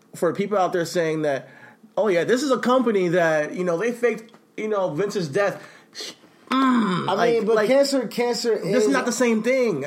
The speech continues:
Speaker 2: But the, also to, to people's, um, ignorant point, the, the stories that they hear of cancer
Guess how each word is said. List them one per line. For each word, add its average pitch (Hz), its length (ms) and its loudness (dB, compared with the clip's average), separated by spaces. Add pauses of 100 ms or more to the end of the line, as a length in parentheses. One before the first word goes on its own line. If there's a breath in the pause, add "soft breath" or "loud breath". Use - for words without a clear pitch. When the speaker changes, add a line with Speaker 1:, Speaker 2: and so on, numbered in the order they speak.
Speaker 2:
But 220 200 0
the, 233 180 0
also 196 600 0
to, 175 480 -4
to 180 200 -4
people's, 170 540 -6 (160)
um, 151 440 -6 (140)
ignorant 165 480 -4
point, 156 420 -6 (800 loud breath)
the, 156 560 -4
the 151 140 -6
stories 180 480 0
that 170 200 -2
they 165 220 -2
hear 160 260 -2
of 143 280 -4
cancer 156 600 -4